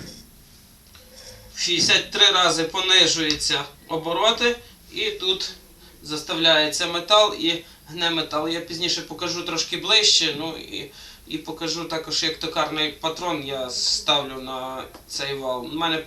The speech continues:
токарний патрон трошки завеликий, у мене двохсотка, тут би добре було сто шістдесятка. Е, тут ще є така підшипникова пара. Я знайшов таку трубку із внутрішнім тридцять два і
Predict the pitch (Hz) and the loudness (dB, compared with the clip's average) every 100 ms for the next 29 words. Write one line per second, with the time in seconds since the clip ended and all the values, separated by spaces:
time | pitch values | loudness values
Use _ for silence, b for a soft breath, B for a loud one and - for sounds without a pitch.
0 | - 165 160 160 160 151 160 160 160 151 | -8 -8 -4 -2 -2 -4 -6 -4 -2 -2
1 | 156 - 160 147 160 175 180 - 135 139 | -4 -4 -2 -2 -2 -2 -4 -4 -10 -10
2 | 135 131 151 - 170 135 123 139 139 139 | -10 -8 -4 -4 -4 -6 -12 -12 -10 -8
3 | - 143 139 143 - - 147 151 143 139 | -6 -6 -8 -6 -8 -6 -6 -6 -6 -6
4 | 107 92 - - B B B B B - | -8 -8 -12 -20 B B B B B -20
5 | - - - 196 214 208 202 196 - 151 | -20 -20 -20 -20 -20 -20 -20 -6 -6 -2
6 | 156 135 180 185 - 165 165 156 - 156 | -2 -2 -4 0 4 6 6 4 4 2
7 | 147 - - - - 156 170 175 170 156 | 2 -6 -20 -10 0 4 4 2 0 -2
8 | 165 156 151 - 139 131 131 139 143 147 | 0 -2 -2 0 2 2 0 -4 -4 -6
9 | 151 139 156 147 - 214 208 160 139 151 | -6 -6 -6 -6 -4 -4 -2 -4 -2 -2
10 | 147 135 - 143 131 165 156 143 139 139 | -4 -4 -2 -2 -2 -2 0 -2 -4 -2
11 | 131 - B B B - - 208 | -2 -2 B B B 0 2 4